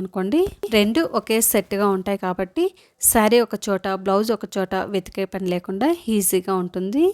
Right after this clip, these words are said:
ఈ టిప్ మీకు నచ్చినట్టయితే తప్పకుండా ఒకసారి ట్రై చేయండి ఫ్రెండ్స్. నెక్స్ట్ వచ్చేసి ఇప్పుడు ఒక ఈజీ ఫోల్డింగ్ని అయితే చూపిస్తున్నాను. ఇలాంటి ప్లక్కర్ ఒకటి తీసేసుకొని శారీ ఎడ్జెస్‌లో ఇలా వీడియోలో చూపిస్తున్నట్టుగా టైట్‌గా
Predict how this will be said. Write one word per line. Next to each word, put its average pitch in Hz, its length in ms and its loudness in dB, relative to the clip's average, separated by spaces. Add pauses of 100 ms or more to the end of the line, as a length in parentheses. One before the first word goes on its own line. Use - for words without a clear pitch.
(160)
ఈ 254 120 6
టిప్ - 240 -6
మీకు 240 220 -6
నచ్చినట్టయితే 202 600 -2
తప్పకుండా 214 420 -4
ఒకసారి 262 360 0
ట్రై 190 140 2 (120)
చేయండి 180 300 -2
ఫ్రెండ్స్. 339 300 0 (840)
నెక్స్ట్ - 300 2
వచ్చేసి 208 380 2 (220)
ఇప్పుడు 226 220 0
ఒక - 100 -2 (240)
ఈజీ 240 260 4 (100)
ఫోల్డింగ్ని 190 460 0
అయితే 185 140 -2 (100)
చూపిస్తున్నాను. 185 720 -2 (240)
ఇలాంటి 226 320 0 (100)
ప్లక్కర్ 214 380 -6
ఒకటి - 260 -10
తీసేసుకొని 202 520 -2 (100)
శారీ 214 320 0 (100)
ఎడ్జెస్‌లో 196 540 -2 (120)
ఇలా 220 140 -4 (120)
వీడియోలో 214 400 4
చూపిస్తున్నట్టుగా 202 760 -4 (220)
టైట్‌గా 196 360 0